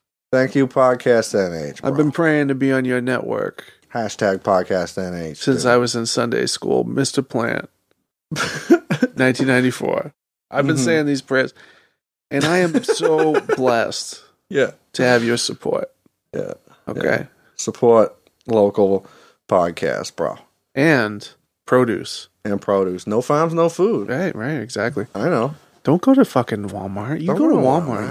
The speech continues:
Speaker 1: Walmart.
Speaker 2: You, let me tell you
Speaker 1: You're
Speaker 2: something
Speaker 1: killing
Speaker 2: about
Speaker 1: kids
Speaker 2: Walmart.
Speaker 1: if you
Speaker 2: You're
Speaker 1: do
Speaker 2: ki-,
Speaker 1: that.
Speaker 2: you're a capitalist.
Speaker 1: You're killing
Speaker 2: You
Speaker 1: our
Speaker 2: just
Speaker 1: kids.
Speaker 2: are. You're killing the, yeah.
Speaker 1: You're killing our
Speaker 2: They're already
Speaker 1: children.
Speaker 2: dead. They were born dead.
Speaker 1: They were born dead. That's right. May fifth,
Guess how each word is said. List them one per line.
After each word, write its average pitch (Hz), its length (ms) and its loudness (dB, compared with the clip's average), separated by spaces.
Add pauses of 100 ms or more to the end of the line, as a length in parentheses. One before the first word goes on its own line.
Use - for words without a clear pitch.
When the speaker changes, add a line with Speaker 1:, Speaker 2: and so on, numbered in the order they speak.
Speaker 1:
Walmart. - 60 -10
Speaker 2:
You, 85 60 -6
let - 120 -6
me 247 140 2
tell 185 160 0
you 139 40 2
Speaker 1:
You're 123 60 -2
Speaker 2:
something 190 300 -2
Speaker 1:
killing 208 260 4
Speaker 2:
about 110 80 -4
Speaker 1:
kids 127 360 0
Speaker 2:
Walmart. 95 40 -6
Speaker 1:
if - 60 -6
you 180 80 -2
Speaker 2:
You're 214 80 0
Speaker 1:
do 101 100 -6
Speaker 2:
ki-, 87 60 -4
Speaker 1:
that. 80 200 -8 (260)
Speaker 2:
you're 339 140 2
a - 60 -2
capitalist. 120 640 -2
Speaker 1:
You're 131 100 -4
killing 190 280 2
Speaker 2:
You 160 40 4
Speaker 1:
our 151 60 2
Speaker 2:
just 185 160 2
Speaker 1:
kids. 127 80 2
Speaker 2:
are. 135 380 0 (180)
You're 139 120 -6
killing 143 320 0
the, 113 240 -8
yeah. - 220 -8 (160)
Speaker 1:
You're 123 60 -6
killing 135 320 2
our 101 60 0
Speaker 2:
They're 151 200 4
already 147 220 2
Speaker 1:
children. 107 220 0
Speaker 2:
dead. 101 100 -2
They 120 80 4
were 120 80 2
born 117 320 -4
dead. - 200 -8 (120)
Speaker 1:
They 110 160 4
were 92 180 2
born 78 280 -8
dead. 80 120 -6
That's 87 280 -6
right. 69 200 -10 (720)
May 165 540 4
fifth, - 920 -2